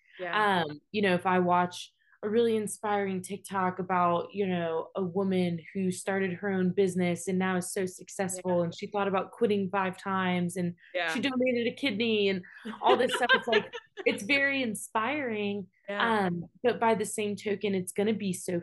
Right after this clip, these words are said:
Speaker 2: fleeting because it's not coming from within. So you have to find things on the inside that inspire you. And for me, it's like being in competition with myself, being the best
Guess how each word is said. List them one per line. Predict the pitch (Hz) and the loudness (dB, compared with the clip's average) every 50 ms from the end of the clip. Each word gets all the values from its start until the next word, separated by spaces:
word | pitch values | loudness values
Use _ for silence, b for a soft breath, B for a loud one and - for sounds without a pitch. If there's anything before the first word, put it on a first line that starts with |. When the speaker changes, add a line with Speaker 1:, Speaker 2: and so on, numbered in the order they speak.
| - _ | -6 _
Speaker 2:
fleeting | - 175 180 185 190 185 180 175 170 160 | -6 -4 -2 0 2 2 2 2 0 -2
because | 170 170 - 185 180 180 | -4 -6 -6 -6 -4 -2
it's | 175 170 - - | -4 -4 -4 -2
not | 196 190 190 - - - | -2 -2 -2 -4 -6 -6
coming | - 202 202 202 202 185 | -4 -2 -2 -2 -2 -2
from | 190 190 180 | -2 -2 -2
within. | 170 165 170 - - - 170 170 165 165 | 0 -2 -4 -6 -6 -4 -4 -4 -4 -6
So | - - 185 | -8 -6 -4
you | 180 185 | -4 -2
have | 185 208 196 - | -2 -4 -4 -6
to | - 185 - | -12 -12 -4
find | - 185 180 180 175 | -2 0 0 0 0
things | - 185 180 170 170 170 - - | -2 -2 -2 -2 -2 -4 -4 -4
on | 185 185 | -2 -2
the | 175 170 - - | -2 -2 -2 -4
inside | 180 190 190 180 - 185 175 170 165 165 | -4 -2 -2 -2 -2 -2 -2 -2 -2 -2
that | - 170 165 - | -2 -4 -4 -4
inspire | 170 165 - - - 170 165 165 165 160 | -6 -10 -12 -8 -6 -4 -2 0 0 0
you. | 160 165 165 160 160 | 0 -2 -4 -4 -4
And | 156 160 156 - | -6 -6 -8 -6
for | 185 | -4
me, | 185 190 196 196 196 185 180 | -2 0 0 2 2 2 2
it's | 175 170 - - | 0 0 -2 -2
like | 175 170 160 156 156 - B B B B B B B _ _ _ _ _ _ _ _ - 180 - | -2 0 0 0 -2 -6 B B B B B B B _ _ _ _ _ _ _ _ -8 -6 0
being | - 226 226 226 226 | 2 4 6 6 4
in | 220 214 | 4 2
competition | 220 - 226 208 185 208 190 - 196 185 - 202 196 | 0 0 0 0 0 -2 -2 -2 -4 -4 -4 -2 -2
with | 185 180 185 | -2 -2 -2
myself, | 185 180 175 170 - - 180 170 165 156 - - - | -2 -2 -2 -2 -4 -4 -2 -2 -2 -2 -4 -6 -2
being | - 180 180 185 190 | 0 2 2 4 2
the | 185 | 2
best | 175 180 185 170 170 165 165 - - - _ | 0 0 0 -2 -2 -2 -4 -8 -14 -16 _